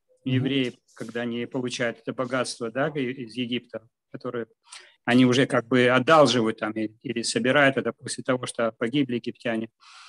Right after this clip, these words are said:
Speaker 1: Мгм.
Speaker 2: Вот. Так и потом это на протяжении, значит, э, в общем-то,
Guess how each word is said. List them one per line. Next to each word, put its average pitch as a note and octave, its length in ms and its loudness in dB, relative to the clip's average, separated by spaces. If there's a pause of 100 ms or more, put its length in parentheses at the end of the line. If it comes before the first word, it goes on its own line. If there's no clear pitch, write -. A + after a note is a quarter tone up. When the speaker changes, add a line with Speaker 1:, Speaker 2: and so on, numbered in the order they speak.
Speaker 1:
Мгм. C#3+ 340 -4 (540)
Speaker 2:
Вот. A#2 360 6
Так F3+ 280 4
и F#3+ 60 4
потом F#3 540 6
это D#3+ 180 4
на D3 120 4
протяжении, D3 920 2
значит, C3+ 520 -2
э, C3 240 0
в B2+ 80 -4
общем-то, B2 680 -4